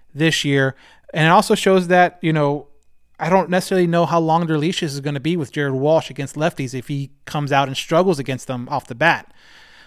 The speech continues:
Um, this team is definitely gonna have to be offensive minded. Um, I think that's what they wanna do. Obviously, a lot of hype with, uh, Ohtani,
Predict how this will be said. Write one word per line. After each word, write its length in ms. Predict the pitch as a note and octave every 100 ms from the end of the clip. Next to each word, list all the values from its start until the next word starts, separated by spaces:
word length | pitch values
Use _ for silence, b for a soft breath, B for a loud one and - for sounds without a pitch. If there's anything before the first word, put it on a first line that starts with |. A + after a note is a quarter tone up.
| b
Um, 440 | B2 B2+ A#2+ A2+ - _ _ _ _ _ _ _
this 280 | C#3+ E3+ D#3+
team 280 | - F#3 E3+
is 120 | C3
definitely 340 | D#3 D3 F3 D#3
gonna 180 | D#3
have 180 | C#3 D#3
to 80 | D3+
be 100 | D#3
offensive 800 | B2+ C#3+ - D3 - D#3 C#3 -
minded. 560 | D#3 C3 C#3 D#3 G3+ - _ _ _ _ _ _ -
Um, 240 | C3+ C3+
I 100 | C3+
think 380 | B2+ - D#3 C#3+ _ _ _ _
that's 240 | D3+ C#3+
what 120 | D#3+ D3+
they 80 |
wanna 260 | C3+ C#3 C3+
do. 280 | B2 C3+ C3+
Obviously, 500 | B2+ C3 - C3+ B2+ B B B B _ -
a 60 |
lot 260 | C#3 D3+ D#3
of 80 | C#3+
hype 300 | D3 C#3+ C#3+
with, 280 | C#3 - - b b b C#3
uh, 320 | A#2 G#2 - _
Ohtani, 720 | D#3+ C#3+ D3+ D#3 D3 C#3+ C#3